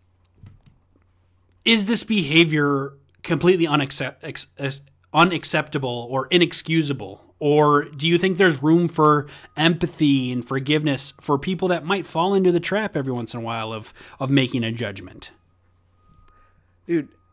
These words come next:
Speaker 2: yes. Like, we evolve as humans over time, and the thing is, you need to experience more things to have more educated opinions on things. And that's, unfortunately,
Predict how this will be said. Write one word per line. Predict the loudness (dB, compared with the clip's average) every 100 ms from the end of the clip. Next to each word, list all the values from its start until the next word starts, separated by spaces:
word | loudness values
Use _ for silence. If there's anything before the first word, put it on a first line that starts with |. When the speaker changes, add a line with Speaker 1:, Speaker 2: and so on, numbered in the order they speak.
| _ _ -8
Speaker 2:
yes. | -2 -2 -2 -12 -18 _
Like, | -4 -4 -4 _ _ _ _ _ _ _ -10
we | -4 -2 -4 -4
evolve | -6 -6 -2 0 -2 -6 -12
as | -8 -8 -6
humans | -6 -4 -4
over | -6 -8
time, | -10 -10 -10 -10 -14 -12
and | -10 -8 -8 -12 -16 _ _ _ _ _ _ _ -8
the | -6
thing | -2 -2
is, | -2 -4 -8 -10
you | -4
need | -2 -2
to | -4 -6
experience | -6 -10 -8 -6 -4 -6 -6
more | -6 -6
things | -6 -8 -8 -8
to | -8
have | -6 -4
more | -4 -4 -4
educated | -6 -8 -8 -8 -8
opinions | -8 -6 -6 -6 -10
on | -10 -10
things. | -12 -14 -18 -20 _ _ _
And | -6 -4
that's, | -4 -6 -4
unfortunately, | -4 -2 0 -2 -2 -6 -6 -8